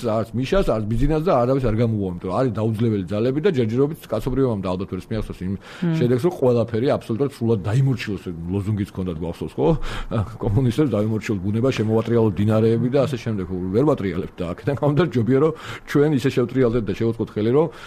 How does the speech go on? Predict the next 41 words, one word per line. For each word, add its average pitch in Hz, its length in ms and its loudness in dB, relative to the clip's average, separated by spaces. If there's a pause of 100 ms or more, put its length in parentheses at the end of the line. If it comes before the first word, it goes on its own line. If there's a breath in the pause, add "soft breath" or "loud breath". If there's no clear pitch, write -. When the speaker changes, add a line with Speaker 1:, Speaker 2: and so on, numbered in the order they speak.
(360 loud breath)
Speaker 1:
არ 98 200 0
მივიღოთ 117 320 2
მსხვერპლი, 90 320 0
მაგრამ 87 180 -4
ამას 143 200 0
სჭირდება 175 320 0
პოლიტიკური 165 420 -2
ნება, 139 200 2
კვლავ 104 220 0
და 107 120 2
კვლავ, 123 180 0
მეტი 107 180 -2
არაფერი 101 300 0
და 120 200 0 (100)
კეთილსინისიერების 113 760 -2
რაღაც 117 140 2
ელემენტარული 107 440 2
ხარისხი. 87 440 -4
ამას 147 360 0
კი 190 160 0 (480 loud breath)
მხოლოდ - 380 2
ადამიანის 147 500 2
ძიება 131 320 4
კი 120 120 -2
არ 127 100 2
ჭირდება 139 380 0
და 87 140 -6 (240)
ბელადომანიის, 95 840 0
ასე 90 220 -4
ვთქვათ, 87 240 -6 (100)
დაუსრულებელი 95 720 -2 (140)
ტენდენციები 95 540 -2
ამ 85 80 -4
ქვეყანაში, 92 380 -4
რომელიც 80 260 -6
დღესაც 80 320 -6
გრძელდება 85 420 0
Speaker 2:
მმ. 69 120 -8
Speaker 1:
სხვა, - 180 -4
სხვა 85 160 -2
მიმართულებით. 85 460 -4